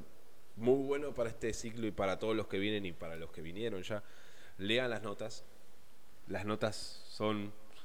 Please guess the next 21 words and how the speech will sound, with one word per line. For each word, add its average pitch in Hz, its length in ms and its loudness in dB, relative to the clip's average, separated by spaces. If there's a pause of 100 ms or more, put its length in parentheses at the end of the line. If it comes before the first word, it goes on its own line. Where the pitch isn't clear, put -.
(600)
clave. 104 460 8 (520)
Eh, 90 680 0
estamos 101 340 2
dando, 104 280 0
o 95 60 -2
sea, 95 340 0 (760)
los 98 280 -2
bots 110 220 0
no 113 80 -2
están 110 240 2
hechos 101 340 -2
por 92 220 -2
hacer, 104 420 0 (120)
la, 90 220 -2
eh, 82 680 -4 (340)
o - 60 -6
sea, 95 180 -2
tienen 101 320 -4
todos 113 420 2
un 98 120 -2
porqué. 104 500 0